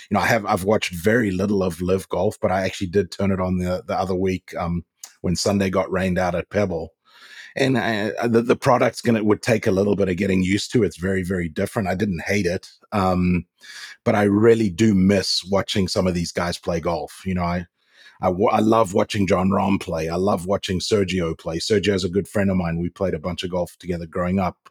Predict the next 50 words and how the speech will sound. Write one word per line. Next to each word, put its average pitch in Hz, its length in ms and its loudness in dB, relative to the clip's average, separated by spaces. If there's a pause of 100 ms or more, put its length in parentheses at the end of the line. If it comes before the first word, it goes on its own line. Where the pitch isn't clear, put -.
and 85 320 -8
junior 110 260 2
golf. 80 460 -10
Um, 90 260 -2 (360)
I 98 60 2
miss 101 300 4
that 95 220 0
kind 92 200 0
of 85 60 -2
stuff. 85 400 -4
So 92 300 -2 (600)
I, - 180 -6 (580)
I 113 100 2
need, 120 280 6 (460)
I, 117 140 2
I 117 160 2
would 113 160 2
love 117 500 4
to 131 180 6
know 110 440 6
what, 101 340 0
what 104 160 0
the 101 80 2
next 98 320 2
move 101 280 2
is. 101 200 2
I 98 140 0
understand 95 600 0
why 90 180 0
you 98 180 0
would 98 140 0
align 92 300 0
yourself 95 480 -2
with 90 160 -4
S 90 220 -4
S 92 180 -6
G. 98 220 -2
That, 90 220 -4
that 95 160 -2
money's 95 300 -2
great. 98 340 0
It 82 120 -6
gives 92 200 -4
them 92 160 -2
a 87 40 -2
little 92 220 -2
bit 85 140 -4
of 78 80 -10
bargaining 95 420 -2
power. 98 500 -2